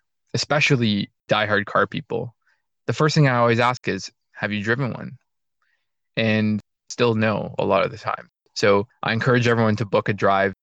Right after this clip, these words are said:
try one. It's a car from the future. It drives like a spaceship, instant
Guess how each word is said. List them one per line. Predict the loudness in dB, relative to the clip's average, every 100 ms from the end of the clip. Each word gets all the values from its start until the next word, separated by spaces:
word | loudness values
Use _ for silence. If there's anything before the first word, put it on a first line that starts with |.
| _ -6
try | 0 2
one. | 2 -2 -6 -16 _ _ _
It's | -6 -4
a |
car | 0 0
from | 2 2
the | 2
future. | 0 0 0 0 0
It | -2
drives | 0 2 2 0
like | -2
a |
spaceship, | -2 -4 0 0 -2 _ _ _
instant | -4 -2 0 0